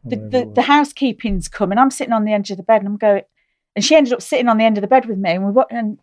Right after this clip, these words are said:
Speaker 2: she was only about sixteen, seventeen. I said, "What's going on?" And she, she, she told me, and I said, "That's outrageous." So no one was allowed out on the streets, and there was immigration and customs involved with his case, and neither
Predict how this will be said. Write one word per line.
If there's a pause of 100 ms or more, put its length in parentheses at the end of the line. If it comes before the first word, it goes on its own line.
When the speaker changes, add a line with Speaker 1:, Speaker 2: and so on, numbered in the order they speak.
Speaker 2:
she
was
only
about
sixteen,
seventeen.
I
said,
"What's
going
on?"
And (240)
she,
she,
she
told
me, (420)
and
I
said,
"That's
outrageous."
So
no
one
was
allowed
out
on
the
streets, (920)
and
there
was
immigration
and
customs (300)
involved (440)
with (100)
his
case, (540)
and
neither